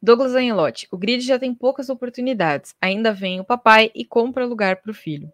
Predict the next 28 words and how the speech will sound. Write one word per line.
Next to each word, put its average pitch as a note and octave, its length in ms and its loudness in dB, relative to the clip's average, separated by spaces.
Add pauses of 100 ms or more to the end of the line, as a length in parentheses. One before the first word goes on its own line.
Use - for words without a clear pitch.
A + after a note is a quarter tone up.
(140)
Fica G#3+ 200 -2
difícil A3 400 -10
garantir G#3 360 -6
espaço F3 520 0
pra G3 160 -4
nos-, F#3+ 140 -6
novos F3 380 -8
talentos. - 560 -10 (320)
E - 40 -4
ele F#3+ 120 -2
também G#3+ 200 -4
coloca G#3 400 0
que - 80 -6
a A3 60 0
Mercedes G3 420 -6
botou G3 320 -6
um F4+ 60 -8
cropped C#4 500 0
e - 120 -8
vai G3+ 240 4
reagir G#3+ 260 -4
na F#3+ 100 -4
temporada. F#3 600 -6 (320)
Aguardem. D3+ 600 -4 (720)
Tamo E3+ 160 -6
esperando. D3+ 600 -4 (180)
Tamo - 140 -18
esperando. A3+ 640 -2